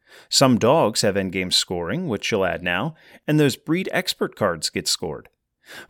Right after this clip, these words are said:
Finally, you get a reputation for every two leftover resources you have,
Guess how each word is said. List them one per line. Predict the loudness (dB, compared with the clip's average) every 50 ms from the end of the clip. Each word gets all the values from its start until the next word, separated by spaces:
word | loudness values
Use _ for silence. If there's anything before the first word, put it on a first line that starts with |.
| _ 2
Finally, | 2 4 4 4 2 0 -2 -4 -8 _ -6
you | -2 2
get | 2
a | 4 4
reputation | 2 2 0 -2 -2 0 0 0 0 0 -2 -2 -4 -6
for | -6 -6 -6 -2 -2
every | -2 -4 -2 -4 -6
two | -6 -6 -6 -4 -2 -2 -2 -2 -4 -8 -2 0
leftover | 0 0 2 0 -2 -2 -2 -4 -6
resources | -6 -6 -4 -4 -4 -4 -4 -4 -4 -6 -6 -6
you | -6 -6
have, | -4 -4 -6 -6 -8 -12 -16